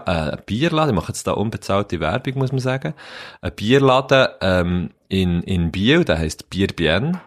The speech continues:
natürlich. Äh, obviously. Und die haben immer, ähm, um die Weihnachtszeit herum haben sie Samuel Smiths Winter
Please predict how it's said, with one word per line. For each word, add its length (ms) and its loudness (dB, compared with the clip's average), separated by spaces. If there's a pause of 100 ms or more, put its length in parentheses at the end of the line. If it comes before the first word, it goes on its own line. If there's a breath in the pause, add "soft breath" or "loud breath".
natürlich. 560 -4 (720 loud breath)
Äh, 200 4 (100)
obviously. 680 0
Und 380 -4
die 120 2
haben 200 4
immer, 420 2 (320)
ähm, 540 -4 (420)
um 180 2
die 160 0
Weihnachtszeit 680 -2
herum 240 2
haben 320 2
sie 200 -4
Samuel 480 0
Smiths 720 -4
Winter 560 -2